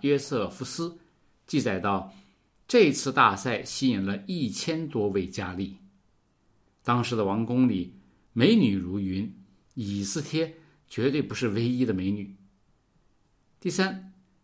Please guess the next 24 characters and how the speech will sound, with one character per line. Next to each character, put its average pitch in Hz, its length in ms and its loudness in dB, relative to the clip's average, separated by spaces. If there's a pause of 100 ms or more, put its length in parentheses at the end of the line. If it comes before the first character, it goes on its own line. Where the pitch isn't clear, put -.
(360)
她 214 100 -2
是 208 120 -4
个 202 80 4
犹 117 220 2
太 185 220 0
女 101 160 -2
孩。 92 340 -12 (1200)
犹 135 200 6
大 151 320 10
对 131 180 4
于 127 80 8
波 143 220 2
斯 156 160 -4
来 120 160 2
讲 95 380 -2
是 - 160 -4
一 104 60 -6
个 104 100 -4
战 101 200 -2
败 95 160 -4
国， - 320 -16 (640)
波 196 120 4
斯 196 180 4
人 160 400 4